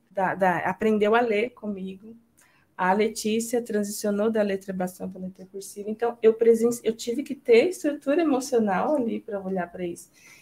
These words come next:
E se não fosse as <laughs> terapias,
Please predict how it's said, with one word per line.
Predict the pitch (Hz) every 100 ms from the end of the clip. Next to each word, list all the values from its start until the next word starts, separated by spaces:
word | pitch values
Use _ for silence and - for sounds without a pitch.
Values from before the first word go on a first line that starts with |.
| _ -
E | 208
se | 233
não | 233 311 440
fosse | 262 233 302
as | 302
<laughs> |
terapias, | - 233 285 - - - 254 269 269 - -